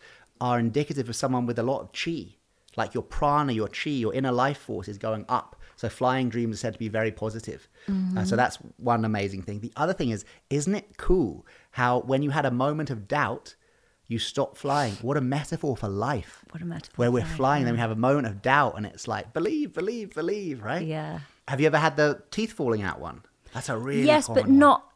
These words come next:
Speaker 2: that common. But yeah, I have
Speaker 1: Yeah.
Speaker 2: had it.
Speaker 1: Okay. Uh, I'm, I'm glad it's not that common for you, 'cause it's often, I mean, th-, uh, these, uh, dream workshops, I was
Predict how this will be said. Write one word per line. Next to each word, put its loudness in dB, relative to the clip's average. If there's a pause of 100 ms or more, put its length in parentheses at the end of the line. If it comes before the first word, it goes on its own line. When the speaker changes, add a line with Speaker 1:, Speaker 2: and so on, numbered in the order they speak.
(220)
Speaker 2:
that 8
common. -6 (280)
But 0
yeah, 4
I 2
have -2
Speaker 1:
Yeah. -10
Speaker 2:
had -2
it. -6 (160)
Speaker 1:
Okay. -2 (260)
Uh, 2
I'm, -2
I'm 0
glad 4
it's -10
not -6
that -8
common -10
for -14
you, -12
'cause -10
it's -8
often, -2 (240)
I -2
mean, 2
th-, -12
uh, -8 (240)
these, 0 (180)
uh, -8 (180)
dream 0
workshops, -2
I -2
was -6